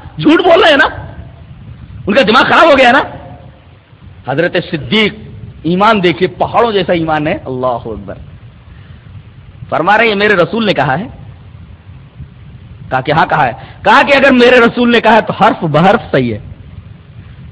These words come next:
ہنڈریڈ اینڈ ون پرسینٹ صحیح ہے۔ اللہ، یہ ہے صدیق کا ایمان۔ اسی وجہ سے کہا گیا کہ ابو بکر صدیق ہیں، یعنی سچ کی تصدیق کرنے والے۔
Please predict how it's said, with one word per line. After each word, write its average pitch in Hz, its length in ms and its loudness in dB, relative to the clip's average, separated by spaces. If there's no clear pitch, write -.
ہنڈریڈ 190 520 0
اینڈ 214 220 0
ون 240 140 4
پرسینٹ 202 440 2
صحیح 143 240 2
ہے۔ 131 40 0
اللہ، 123 240 -4
یہ 185 160 4
ہے 226 220 6
صدیق 180 360 -4
کا 190 60 2
ایمان۔ 135 360 -2
اسی 175 200 -6
وجہ 202 220 -4
سے 196 80 -6
کہا 165 180 0
گیا 185 220 2
کہ 208 200 -6
ابو 202 260 0
بکر 277 360 2
صدیق 330 640 0
ہیں، 311 180 4
یعنی 330 600 4
سچ - 220 0
کی 440 400 2
تصدیق 339 540 2
کرنے 226 220 2
والے۔ 110 220 -2